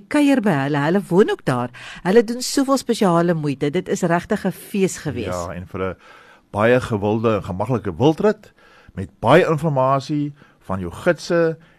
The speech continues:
Speaker 2: en natuurlik ook die groot vyf, en dit is gewaarborg by Mont Echo.
Speaker 1: Ja, ek sal sê amper gewaarborg, né?
Speaker 2: Ja, amper gewaarborg.
Speaker 1: <laughs> Want die, dit is 'n groot area, maar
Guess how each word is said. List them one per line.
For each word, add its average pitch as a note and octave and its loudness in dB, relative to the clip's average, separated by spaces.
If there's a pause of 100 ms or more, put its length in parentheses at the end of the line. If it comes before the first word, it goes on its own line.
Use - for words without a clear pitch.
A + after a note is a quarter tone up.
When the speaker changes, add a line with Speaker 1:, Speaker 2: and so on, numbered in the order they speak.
(120)
Speaker 2:
en G#2 -8
natuurlik A#2 -4
ook G#2 -8
die F#2 -6
groot A2 -4
vyf, - -2
en F#2 -10 (120)
dit A2+ -6
is B2+ -4
gewaarborg G#2 -2
by F2+ -6 (300)
Mont G2+ -6
Echo. - -10 (220)
Speaker 1:
Ja, F#3 6
ek G#3+ 2
sal C4 2
sê - 0
amper B3 4
gewaarborg, C3 0
né? D3+ -2
Speaker 2:
Ja, E3+ 0
amper A2 4
gewaarborg. D#2+ -2 (120)
Speaker 1:
<laughs> - -8
Want G#3+ 4
die, A3 -4
dit A3 4
is - -2
'n G#4+ 2
groot D#4 4
area, G3+ 4
maar G3+ 6